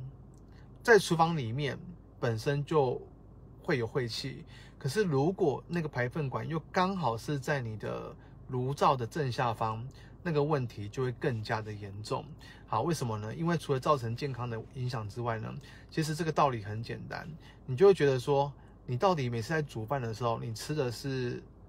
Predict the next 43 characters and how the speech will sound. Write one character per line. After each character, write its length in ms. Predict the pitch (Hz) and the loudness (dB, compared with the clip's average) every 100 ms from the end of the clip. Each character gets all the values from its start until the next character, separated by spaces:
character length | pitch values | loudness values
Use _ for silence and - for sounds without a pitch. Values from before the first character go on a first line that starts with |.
| - - - - | -20 -20 -20 -14
食 320 | - - 123 | -10 -4 -2
物 320 | 139 127 - - - - - | 0 -2 -4 -12 -18 -20 -8
还 180 | 117 | -4
是 140 | 113 147 | -2 -2
吃 180 | - 135 | -4 0
到 160 | 127 | 0
秽 320 | 113 160 117 | 2 2 2
物？ 240 | 131 123 - - - | 2 -6 -8 -14 -12
好， 260 | - 110 - - | -2 -2 -2 -6
类 200 | 180 160 | 2 4
似 180 | 135 156 | 4 0
像 220 | 131 131 | -2 -2
这 100 | 120 | -2
样 120 | 139 117 | -2 -2
的 80 | |
一 80 | 113 | -4
个 260 | 117 117 - - - | -4 -4 -4 -14 -4
概 220 | 160 123 | 0 0
念， 280 | 110 123 120 - - - - | 0 -4 -6 -12 -16 -20 -8
所 160 | - 175 | 2 4
以 20 | |
这 120 | 202 | 4
种 160 | 175 127 | 2 2
都 140 | 170 | 0
对 160 | 160 175 | 2 2
我 120 | 127 | 2
们 180 | 107 107 | -2 -2
的 260 | 110 113 - | -2 -4 -8
财 260 | - 110 | -6 -4
运 260 | 143 156 123 | -2 -2 -2
呢， 180 | 117 113 127 - - - - - - - | -4 -6 -8 -14 -20 -20 -20 -20 -20 -4
这 140 | 233 | 2
个 120 | 196 170 | 4 4
财 220 | - 143 | 4 2
运 180 | 180 170 | 2 2
上 220 | 165 147 | 0 0
就 120 | 156 | 0
很 120 | 117 | 0
容 160 | 110 120 | -2 -4
易 80 | 139 | -4
被 240 | - 143 | 0 0
人 160 | 117 113 | 0 -2
家 280 | 123 120 | -2 -2